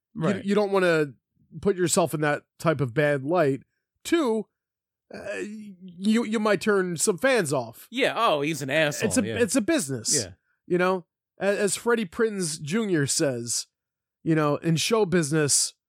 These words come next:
Speaker 1: one of the words is the bigger word.
Speaker 2: <laughs> Yeah.
Speaker 1: You know, or something like that. Uh, I'm paraphrasing. Um, but, but that's the po-, the point is it's, it's a business.
Speaker 2: Right.
Speaker 1: And, you know, y-,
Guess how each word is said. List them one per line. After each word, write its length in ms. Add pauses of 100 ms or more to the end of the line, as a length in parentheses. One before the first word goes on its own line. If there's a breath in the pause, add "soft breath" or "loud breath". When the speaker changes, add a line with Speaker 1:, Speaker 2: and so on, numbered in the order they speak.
(140)
Speaker 1:
one 160
of 60
the 80
words 300
is 80
the 80
bigger 300
word. 380
Speaker 2:
<laughs> 380
Yeah. 400 (360)
Speaker 1:
You 100
know, 220 (560)
or 100
something 320
like 140
that. 160 (260)
Uh, 400
I'm 220
paraphrasing. 600 (340 loud breath)
Um, 480 (680)
but, 840 (680)
but 120
that's 200
the 100
po-, 140
the 120
point 340
is 200
it's, 160
it's 180
a 60
business. 580 (300 soft breath)
Speaker 2:
Right. 220
Speaker 1:
And, 460
you 120
know, 340 (2000)
y-, 160